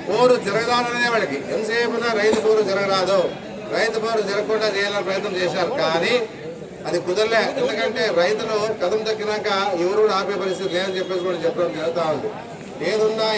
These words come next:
ఈ రోజు ఉండే పరిస్థితుల్లో ప్రతి వారు కూడా ఆలోచన చేయాలి. ఈ గత ప్రభుత్వం ఏ విధంగా పరిపాలించింది, ఈ ప్రభుత్వం ఏ విధంగా రైతులకి అన్యాయం చేస్తా ఉందని కూడా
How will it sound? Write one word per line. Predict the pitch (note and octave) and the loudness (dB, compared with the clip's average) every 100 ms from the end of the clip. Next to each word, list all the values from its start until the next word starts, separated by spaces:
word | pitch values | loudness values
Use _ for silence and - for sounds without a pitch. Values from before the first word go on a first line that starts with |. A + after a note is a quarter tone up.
| G3 | -2
ఈ | |
రోజు | G3 G#3+ | 0 0
ఉండే | G#3 G#3 F#3+ | 0 -2 -2
పరిస్థితుల్లో | F#3+ G#3 G3 G3+ G#3+ A#3 G#3 - - - - - - - | -2 -2 -2 2 2 2 0 -6 -12 -14 -14 -14 -12 -2
ప్రతి | E3+ F#3+ F3+ | 0 2 2
వారు | F#3+ A#3 A3+ | 4 2 2
కూడా | A3 A3+ G#3+ F#3 F#3 | 0 2 2 2 2
ఆలోచన | A3 G3+ F#3 | 2 2 0
చేయాలి. | F#3+ E3+ - - - - - - - - | 0 0 0 -4 -10 -10 -12 -12 -12 -6
ఈ | - E3 | -2 -2
గత | F3 A3 G#3 | 0 0 0
ప్రభుత్వం | A3 A3+ A3 | 0 0 2
ఏ | A3 | 2
విధంగా | G#3+ G#3+ | 0 0
పరిపాలించింది, | G#3 G#3+ G#3+ G#3 G3+ G#3 A#3 G#3 F#3+ | 0 2 2 2 -2 -2 0 0 0
ఈ | A3 | 0
ప్రభుత్వం | A3 A3 G#3+ | 0 2 2
ఏ | G#3 | 2
విధంగా | G#3+ G#3+ G#3 F#3+ - - - E3+ | 0 2 2 2 -2 -6 -4 -2
రైతులకి | G3 G#3 G3 G3+ E3 D3 - - - - | 0 0 0 0 -2 -4 -8 -10 -6 -4
అన్యాయం | F#3+ A3 G#3 | -2 -2 0
చేస్తా | G#3 F#3 G#3 G3+ | 0 2 2 2
ఉందని | G3+ G3 | 2 0
కూడా | G3+ | 0